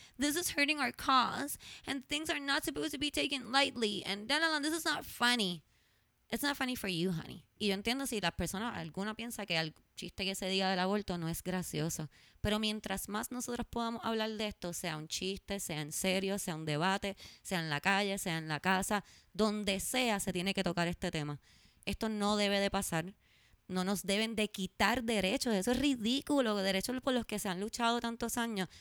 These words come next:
nos los están quitando. ¡Quitando!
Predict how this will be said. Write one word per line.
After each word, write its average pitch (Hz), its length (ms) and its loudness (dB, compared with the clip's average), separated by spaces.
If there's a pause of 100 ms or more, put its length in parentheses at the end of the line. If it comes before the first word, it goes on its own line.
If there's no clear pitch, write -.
(140)
nos 196 100 -2
los 190 140 -4
están 196 420 -4 (420)
quitando. 208 800 0 (500)
¡Quitando! - 600 -4